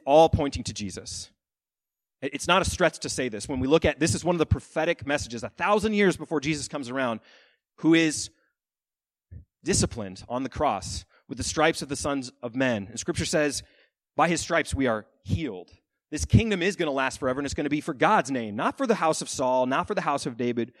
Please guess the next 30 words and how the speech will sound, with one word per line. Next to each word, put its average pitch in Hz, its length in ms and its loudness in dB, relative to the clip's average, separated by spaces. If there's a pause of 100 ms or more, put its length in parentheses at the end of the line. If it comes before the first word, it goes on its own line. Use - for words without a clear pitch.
(160)
but 120 200 2
for 113 240 0
the 113 100 -2
Lord. 110 540 2 (260)
And 120 80 -8
it's 131 100 -8
gonna 165 160 4
come 147 180 2
long 175 340 8
after, 131 560 0 (1600)
long 160 340 6
after 127 380 0
David 123 420 0
is 101 220 -2
dead. 101 400 -2 (4000)
Our 190 180 6
nature 190 380 4
is 160 240 -2
to 151 240 2
worship 139 480 0
idols, 117 540 2 (120)
but 135 120 -6
it's 131 100 -8
clear 226 580 0
from 156 140 -6
here 143 300 4
that 113 160 -2
God 156 300 8
is 127 120 0
giving 123 380 4